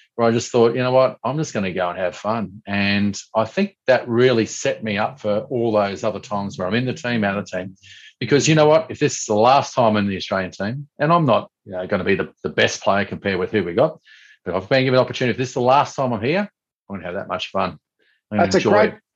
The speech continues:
Speaker 2: philosophy too. And do you think in our time, um, and obviously before us,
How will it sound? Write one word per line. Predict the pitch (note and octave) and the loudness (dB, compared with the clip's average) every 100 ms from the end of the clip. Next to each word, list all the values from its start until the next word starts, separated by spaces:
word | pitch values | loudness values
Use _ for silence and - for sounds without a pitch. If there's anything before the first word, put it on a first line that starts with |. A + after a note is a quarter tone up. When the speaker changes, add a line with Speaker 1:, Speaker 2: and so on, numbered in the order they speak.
| - | -4
Speaker 2:
philosophy | D#3+ D#3 D3+ F#3 D3+ | 0 0 0 -4 -4
too. | A#2 F#3+ | -2 0
And | F#3 G3 | 0 -2
do | E3+ | -4
you | G#3 | -4
think | - A#3 G#3 - - - - - | -2 -4 -6 -14 -18 -20 -20 -6
in | D#3 D3 | -2 2
our | C#3 C#3 E3 | 4 4 0
time, | - C3 A#2+ A#2+ F3+ - _ _ _ _ _ - | -2 -4 -2 -4 -6 -16 _ _ _ _ _ 0
um, | C#3+ C3 B2+ B2+ | 4 4 2 -2
and | D#3+ B2 | -4 -2
obviously | B2 A#2+ A#2+ | -4 -8 -12
before | F#2+ G2+ C#3 B2+ C#3+ A2+ | -14 -12 -6 -4 -4 -4
us, | F#2 A#2 - - | -6 -6 -14 -18